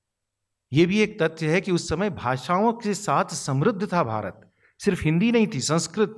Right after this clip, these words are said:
थी, फारसी थी और कई भाषाएं थीं, और हर एक भाषा में विपुल साहित्य की रचना हो रही थी, चाहे वो असमी हो, चाहे वो बांग्ला हो, चाहे वो मराठी हो, चाहे वो गुजराती हो, या क्षेत्रीय भाषाएं हो या बोली भाषाएं हो, चाहे ब्रिज भाषा हो,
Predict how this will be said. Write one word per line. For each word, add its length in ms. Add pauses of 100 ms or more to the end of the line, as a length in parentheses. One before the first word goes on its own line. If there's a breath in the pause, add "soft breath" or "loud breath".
थी, 100
फारसी 480
थी 340 (320 loud breath)
और 360
कई 160
भाषाएं 460
थीं, 140
और 100
हर 140
एक 160
भाषा 300
में 200 (280 loud breath)
विपुल 340
साहित्य 480
की 140
रचना 300
हो 160
रही 180
थी, 320 (540)
चाहे 180
वो 120
असमी 460
हो, 360
चाहे 220
वो 140
बांग्ला 400
हो, 220
चाहे 200
वो 120
मराठी 440
हो, 220 (200 loud breath)
चाहे 180
वो 80
गुजराती 480
हो, 280 (640)
या 100
क्षेत्रीय 580
भाषाएं 480
हो 120
या 140
बोली 320
भाषाएं 400
हो, 100
चाहे 200
ब्रिज 220
भाषा 300
हो, 260